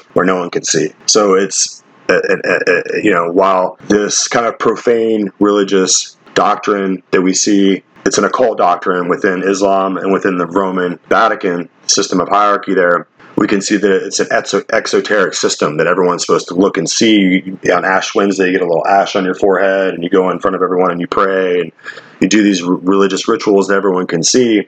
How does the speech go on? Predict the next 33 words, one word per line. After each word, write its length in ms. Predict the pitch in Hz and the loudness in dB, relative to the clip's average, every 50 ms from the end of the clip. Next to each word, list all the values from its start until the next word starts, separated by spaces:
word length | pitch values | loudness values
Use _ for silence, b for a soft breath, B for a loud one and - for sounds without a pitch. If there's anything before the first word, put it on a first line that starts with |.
| _ - - | _ -6 -2
But 100 | - 110 | 0 0
within 240 | 110 - 120 113 104 | 2 2 0 -2 -2
Christianity, 680 | - 117 104 - - 104 107 104 104 101 101 101 95 | -2 -2 -2 -2 -2 -2 0 0 2 2 2 2 2
these 220 | 101 107 101 95 | 4 2 2 4
are 340 | 101 92 90 87 85 - - _ - - | 2 2 2 2 0 -2 -8 _ -6 -4
esoteric 640 | 113 113 - 101 95 - - 104 98 92 85 - - | -4 -2 0 -2 -4 -2 0 0 2 0 0 -2 -2
practices 540 | 101 92 85 - - - - 90 82 80 85 | -2 -2 -2 -2 -4 -8 -6 -4 -4 -2 -2
that 80 | 95 | 0
we 120 | 87 85 80 | 0 0 0
do 240 | 95 92 87 87 85 | 0 0 2 2 0
within 380 | 85 80 - 101 87 85 82 | 0 0 0 0 0 0 -2
the 80 | 82 80 | -4 -2
privacy 440 | - 92 87 87 85 80 - 92 85 | -2 0 0 -2 -2 -4 -4 -2 -2
of 120 | 85 85 | 0 0
our 100 | 85 85 | 0 -4
own 120 | 82 80 | -4 -4
homes. 540 | 73 87 87 80 - - - - - - - _ _ _ - - | -4 -4 -4 -6 -8 -4 -4 -4 -4 -4 -12 _ _ _ -4 0
We 60 | 143 143 | 0 2
listened 420 | 143 160 170 165 - 160 143 143 | 4 2 2 2 0 -2 -2 2
to 140 | - 135 127 | 2 0 0
some 180 | 127 - 120 | 2 0 -2
Muslim 480 | 117 113 113 113 120 104 110 110 104 98 | 0 2 2 2 2 2 0 0 0 0
apologists 760 | 92 98 101 107 101 101 95 78 98 101 98 95 - - - | -2 0 0 2 2 2 2 2 2 0 0 0 -2 -2 -2
and 120 | 95 92 | 0 0
Muslim 280 | 92 95 95 95 98 92 | 0 0 0 -2 -2 -4
scholars 520 | - - 104 90 92 92 92 92 92 90 | -2 -2 -2 0 2 0 2 0 0 -2
discuss 420 | - 92 82 - - 101 - - - | -4 -6 -6 -2 0 0 0 0 0
very 180 | 107 95 90 | 0 0 0
briefly 460 | 90 90 98 92 90 90 - 101 95 | 0 0 0 0 0 0 -2 -2 -2
their 420 | 87 87 90 90 90 85 82 - - 104 | 0 0 0 0 0 0 -2 -2 0 0
ideas 640 | 98 95 95 87 101 98 98 98 95 98 95 92 - | 2 2 0 0 0 2 2 4 4 2 0 0 -2
about 380 | 82 80 90 87 87 85 80 | -2 0 2 2 2 0 0
Mary 480 | 90 92 95 95 98 98 98 98 98 98 | -2 -2 0 2 0 2 0 -2 -2 -4